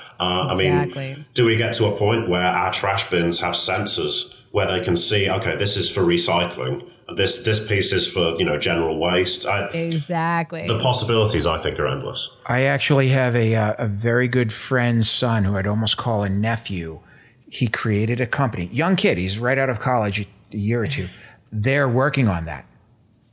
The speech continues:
Speaker 3: They're sorting trash, and they're monetizing it based on the value of the, of the, uh, the, you know, the, the recyclables.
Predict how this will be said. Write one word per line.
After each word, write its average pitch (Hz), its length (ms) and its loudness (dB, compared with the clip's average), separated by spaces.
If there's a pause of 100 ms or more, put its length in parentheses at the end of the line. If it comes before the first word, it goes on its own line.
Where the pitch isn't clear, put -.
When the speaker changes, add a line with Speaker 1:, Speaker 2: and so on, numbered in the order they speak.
(280)
Speaker 3:
They're 127 180 0
sorting 139 520 4
trash, - 580 0 (200)
and 151 120 4
they're 143 140 4
monetizing 127 880 2
it 107 220 -4
based 120 300 2
on 120 100 4
the 110 80 4
value 113 680 2
of 107 300 2
the, 104 380 2 (340)
of 101 240 0
the, 104 200 4
uh, 101 220 2
the, 113 200 -4
you 110 120 2
know, 101 140 2
the, 101 160 -2
the 101 140 -6
recyclables. 104 840 -2